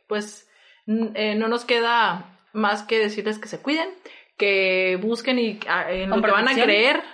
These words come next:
Speaker 1: en lo que
Speaker 2: ¿Condón?
Speaker 1: van a creer y que obviamente si pueden investiguen antes de hacer algo
Speaker 2: Sí.
Speaker 1: que, que, que no saben qué onda, pues, y si háganlo con profesionales.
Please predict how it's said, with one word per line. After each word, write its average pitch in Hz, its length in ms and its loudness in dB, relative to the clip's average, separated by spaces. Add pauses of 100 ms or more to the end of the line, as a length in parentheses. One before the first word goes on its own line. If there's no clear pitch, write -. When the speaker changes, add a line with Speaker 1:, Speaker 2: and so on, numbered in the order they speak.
(320)
Speaker 1:
en 214 100 -2
lo 214 60 2
que 214 60 -2
Speaker 2:
¿Condón? 196 140 2
Speaker 1:
van 214 120 2
a 254 100 2
creer 233 280 2
y 247 100 -2
que 220 100 2
obviamente 220 420 0
si 240 100 -2
pueden 214 200 0
investiguen 202 560 0
antes 196 300 -4
de 208 100 0
hacer 180 300 -4
algo 185 300 -4
Speaker 2:
Sí. 180 100 -8
Speaker 1:
que, - 260 -6
que, 165 160 -10
que 170 120 -8
no 170 100 -8
saben 170 240 -6
qué - 100 -8
onda, 151 180 -14 (100)
pues, - 260 -20
y 202 60 -12
si 214 120 -2
háganlo 214 300 0
con 202 140 -2
profesionales. 180 680 -10